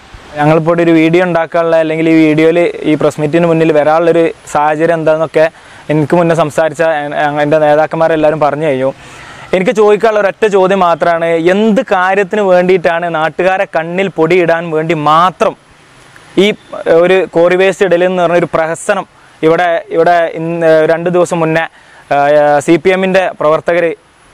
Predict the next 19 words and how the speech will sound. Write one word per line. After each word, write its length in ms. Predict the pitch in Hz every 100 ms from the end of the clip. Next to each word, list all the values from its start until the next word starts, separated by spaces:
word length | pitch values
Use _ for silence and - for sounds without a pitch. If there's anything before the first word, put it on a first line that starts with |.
| -
ചെയ്തിട്ടുണ്ടായിരുന്നു? 680 | 160 160 170 156 135 127 117 - - - - 175
എന്ത് 160 | 208 226
പ്രഹസനമാണ് 560 | 226 214 - 233 220 196
അത്? 100 | 202 214 190 170
നാട്ടുകാർക്ക് 440 | 170 202 208 202
എല്ലാവരും 260 | 196 190 202 165
ബോധ്യപ്പെട്ട 440 | 180 208 226 208 180
കാര്യമാണ്. 260 | 156 151 151
പക്ഷേ 140 | 190 180
എന്തിനു 240 | 208 233
വേണ്ടിയിട്ടാണ് 380 | 202 196 202 196 185
ഇങ്ങനെ 140 | 185 175
നാട്ടുകാരെ 480 | 160 151 185 202 196
കണ്ണിൽ 200 | 175 185 170
പൊടിയിടാൻ 340 | 160 180 180 170
വേണ്ടി 180 | 160 170 160
മാത്രം 280 | 156 160 190 160
ചെയ്യുന്നത് 280 | 147 156 160
എന്നുള്ളതാണ് 360 | 156 156 147